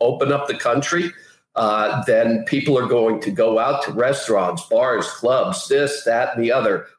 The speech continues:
whatever's open, because they've been bursting at the seams to get out.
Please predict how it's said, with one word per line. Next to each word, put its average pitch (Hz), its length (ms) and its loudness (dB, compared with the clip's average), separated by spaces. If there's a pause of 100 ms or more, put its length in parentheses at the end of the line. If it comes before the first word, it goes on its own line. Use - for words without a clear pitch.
whatever's 143 520 2
open, 123 400 2
because 120 380 -4
they've 117 180 -2
been 113 140 -2
bursting 131 460 0
at 113 160 -4
the 104 40 -6
seams 127 460 -2
to 110 100 -6
get 107 200 0
out. 87 240 -2